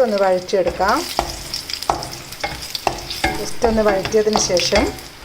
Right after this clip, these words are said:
ഇതിലേക്ക് ഉഴുന്ന് പരിപ്പ് ഇട്ട് കൊടുക്കാം. കുറച്ച് ഉഴുന്ന് പരിപ്പ് ഇട്ട് കൊടുക്കാം. അതിന് ശേഷം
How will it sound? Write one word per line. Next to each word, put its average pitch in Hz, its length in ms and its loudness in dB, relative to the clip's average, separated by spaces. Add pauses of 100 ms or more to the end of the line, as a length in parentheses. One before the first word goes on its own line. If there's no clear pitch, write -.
(180)
ഇതിലേക്ക് 214 500 2 (160)
ഉഴുന്ന് 214 300 4
പരിപ്പ് 196 260 2
ഇട്ട് 175 140 -2
കൊടുക്കാം. 170 360 0 (4000)
കുറച്ച് 226 320 0 (160)
ഉഴുന്ന് 214 300 6
പരിപ്പ് 202 280 2
ഇട്ട് 190 140 -4
കൊടുക്കാം. 202 380 2 (1080)
അതിന് 240 280 0
ശേഷം 220 280 2